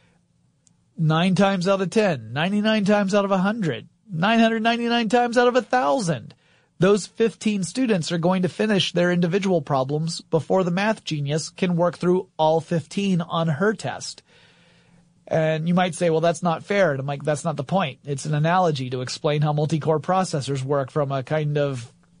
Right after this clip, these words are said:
high-level approach." It gets a lot more technical than that, obviously, but that's just to explain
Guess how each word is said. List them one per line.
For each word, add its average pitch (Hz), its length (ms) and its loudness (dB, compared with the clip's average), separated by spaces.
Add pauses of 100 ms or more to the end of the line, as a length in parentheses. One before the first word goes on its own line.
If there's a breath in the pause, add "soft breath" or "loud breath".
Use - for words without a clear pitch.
(340)
high-level 156 1000 0 (160)
approach." - 640 -6 (360 soft breath)
It 180 100 2
gets 226 180 2
a 226 60 4
lot 196 220 4
more 175 140 -2
technical 165 440 0
than 135 160 -4
that, 127 260 -4
obviously, 127 880 -4
but - 80 -2
that's 262 240 0
just 233 200 -2
to 190 80 2
explain 147 720 -2